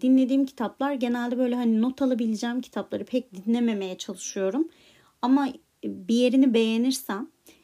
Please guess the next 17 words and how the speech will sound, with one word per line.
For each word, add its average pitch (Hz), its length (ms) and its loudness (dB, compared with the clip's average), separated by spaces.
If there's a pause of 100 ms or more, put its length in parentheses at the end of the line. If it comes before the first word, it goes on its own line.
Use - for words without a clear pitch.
(140)
e, 202 140 -4
sesli 247 440 -2
not 226 180 -4
alabiliyorum. 208 720 -4 (360)
Onu 269 240 2
da 277 60 0
anlatırım 254 640 -2
isterseniz. - 760 -12
Hani 196 300 -6 (540)
sesli 233 420 -4
not 214 240 -6
alıyorum 175 400 -6
hemen 165 380 -10 (220)
durdurup, 190 500 -8 (600)
e, - 440 -10
kitabı - 360 -8
falan 196 420 -10